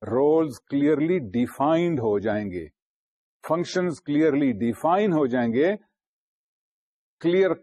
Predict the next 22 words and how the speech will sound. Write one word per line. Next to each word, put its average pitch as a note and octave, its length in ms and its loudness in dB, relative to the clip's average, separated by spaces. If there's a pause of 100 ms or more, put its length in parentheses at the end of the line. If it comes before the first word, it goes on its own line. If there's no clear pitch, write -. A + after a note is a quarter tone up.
کٹ A3+ 240 -2
ہو C#3 180 0
جائیں B2+ 220 2
گے، D#3+ 140 2 (1040)
ایمبیگوٹی F3 580 2 (200)
نہیں E3+ 280 2
رہے C#3 220 2 (100)
گی، D#3 140 0 (480)
اس G3+ 220 -4
لیے E3+ 220 2 (120)
پالیٹکس C3 480 -2 (160)
کم G3+ 240 0
ہوگی۔ F2 340 -4 (680)
لیکن F3+ 460 0 (180)
اگر A#3 280 2 (880)
آرگنائزیشنز E3 1040 0
ڈیسیژنز G#3 560 -2
جو G#2+ 140 -2
ہیں E3 260 0 (460)
وہ B2 160 -2 (160)
ایمبیگوس C#3 800 0
ہوں، F2+ 140 -8